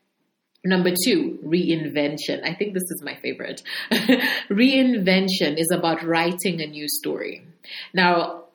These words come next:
I love stories. The truth is that we are all storytellers. And over the years, we have told ourselves stories about our lives and why we cannot achieve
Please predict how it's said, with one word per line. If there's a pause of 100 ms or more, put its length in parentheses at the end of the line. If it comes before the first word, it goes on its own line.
I
love
stories. (100)
The
truth
is
that
we
are
all
storytellers. (720)
And
over
the
years, (160)
we
have
told
ourselves (140)
stories (320)
about
our
lives (320)
and
why
we
cannot
achieve